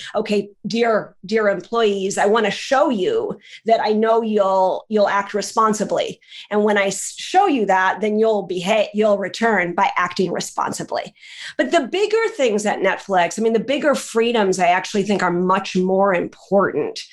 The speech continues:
Uh, and I wanna give you this kind of leadership image. So they say two things, right? One thing that they say is, "Don't seek to please your boss. Seek to do what's best for the company," <laughs> right? And then the other thing that they say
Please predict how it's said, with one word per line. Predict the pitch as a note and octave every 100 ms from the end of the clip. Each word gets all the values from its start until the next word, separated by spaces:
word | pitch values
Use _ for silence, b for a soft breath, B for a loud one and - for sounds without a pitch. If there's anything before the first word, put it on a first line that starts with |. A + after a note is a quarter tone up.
| B B B -
Uh, | G3+
and | G3+ A3+
I |
wanna | A#3 C4+
give | A#3 B3
you | B3 A#3+
this | G#3 -
kind | G#3+ G3+
of | F3
leadership | G3 A3 A3+ A3 F#3 - -
image. | G3+ G3+ D#3+ F3 -
So | - - G3+ G3 B B
they | A#3
say | G#3+ B3+
two | - C#4 D#4
things, | - F3+ E3 G3 G3
right? | G3+ G3 A3 B B
One | G#3 A#3+ D#4+
thing | - C#4
that | A#3+ A3+
they | A3
say | A3 A3 G#3 G3+
is, | G3+ E3+ - F3+
"Don't | G3 G#3 B3 -
seek | - - A#3 A3+ - - -
to | G3
please | - G#3+ A3+ A#3 D#3+
your | F3+ F#3+
boss. | F3 F3+ - F#3+ - - - B B B
Seek | E4+ - C#4+ D4+ -
to | -
do | G#3+ G#3+ A3+
what's | A3 A3
best | G3 G#3+ G#3+ -
for | G#3+ G3+
the | G3+
company," | - G3+ - - - _
<laughs> | F3 -
right? | C4 C#4+ - G4 G#4+ G4 F#4+ E4+ D4+
And | B3 B3+
then | C4+ C4+
the | C#4+ C#4
other | D4+ E4+ E4+
thing | D4 C4
that | A#3+ -
they | G3+
say | G#3 - G#3 G3+ G3 F#3+